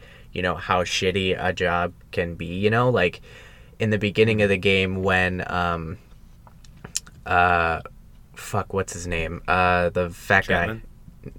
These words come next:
Speaker 1: Uh, not
Speaker 2: Or no,
Speaker 1: Chapman.
Speaker 2: Hugo.
Speaker 1: No, no, Hugo, yeah. Like, when Hugo is telling you that, like, "Oh, there's really no bosses," like, they all went insane, and, like, one guy, like, we had to lock him away in a, a d-, a separate room because he went crazy and started tying shit to himself. Like,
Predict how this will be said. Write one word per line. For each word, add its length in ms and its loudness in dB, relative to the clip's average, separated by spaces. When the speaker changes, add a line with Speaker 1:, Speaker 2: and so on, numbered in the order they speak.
Speaker 1:
Uh, 220 4
not 160 6
Speaker 2:
Or 180 4
no, 120 4
Speaker 1:
Chapman. 100 0
Speaker 2:
Hugo. 180 -4
Speaker 1:
No, 140 0
no, 120 -2
Hugo, 380 4
yeah. 280 6
Like, 200 2
when 100 2
Hugo 460 6
is 180 6
telling 380 2
you 160 0
that, 200 2
like, 300 0
"Oh, 220 8
there's 260 4
really 260 6
no 200 4
bosses," 580 4
like, 160 -2
they 140 2
all 240 2
went 180 0
insane, 640 0
and, 260 -8
like, 220 -2
one 220 0
guy, 400 4
like, 360 -4
we 160 4
had 120 4
to 120 4
lock 320 2
him 100 0
away 400 4
in 100 -2
a, 120 -4
a 80 -2
d-, 160 0
a 180 2
separate 420 0
room 260 0
because 240 -6
he 80 -4
went 200 -2
crazy 460 -2
and 100 -6
started 280 0
tying 320 -2
shit 220 -4
to 100 -8
himself. 480 -6
Like, 240 -4